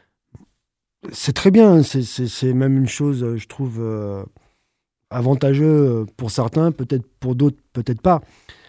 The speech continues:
Mais moi, si j'étais au gouvernement, euh, la première chose que je ferais, c'est que quelqu'un, une personne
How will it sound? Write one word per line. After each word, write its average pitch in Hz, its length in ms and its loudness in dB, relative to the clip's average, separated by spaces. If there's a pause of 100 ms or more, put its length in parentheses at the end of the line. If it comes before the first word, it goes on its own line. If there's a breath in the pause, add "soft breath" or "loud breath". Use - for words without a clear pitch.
(240 soft breath)
Mais 143 280 0 (640)
moi, 156 200 6
si 175 120 0
j'étais 147 160 0
au 147 60 4
gouvernement, 143 760 2 (540)
euh, 127 460 -2
la 131 140 0
première 156 280 2
chose 143 240 -2
que 139 100 0
je 123 100 -4
ferais, 196 360 -4 (720)
c'est 139 220 -2
que 139 280 0 (140)
quelqu'un, 175 480 4 (160)
une 165 180 2
personne 175 540 2